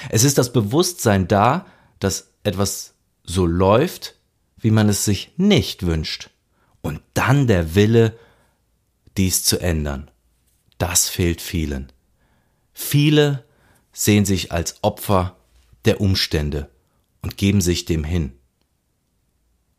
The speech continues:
Aber das ist nicht resilient. Resiliente Menschen sehen sich nicht als Opfer der Umstände. Sie schauen,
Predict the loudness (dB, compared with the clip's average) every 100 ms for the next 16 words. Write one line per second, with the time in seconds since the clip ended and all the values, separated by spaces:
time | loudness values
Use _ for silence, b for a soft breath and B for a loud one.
0 | _ -4 0 -2 -2 -4 -2 -4 -4 -6
1 | -4 -4 -4 -4 -4 -2 -2 -2 -4 -8
2 | B B B B 2 4 4 4 4 2
3 | 2 2 0 0 2 0 0 0 0 -2
4 | -4 -6 -6 -8 -4 -2 -2 -4 -6 -6
5 | -6 -4 -4 B B B -4 -4 -2 -4
6 | 0 2 2 -2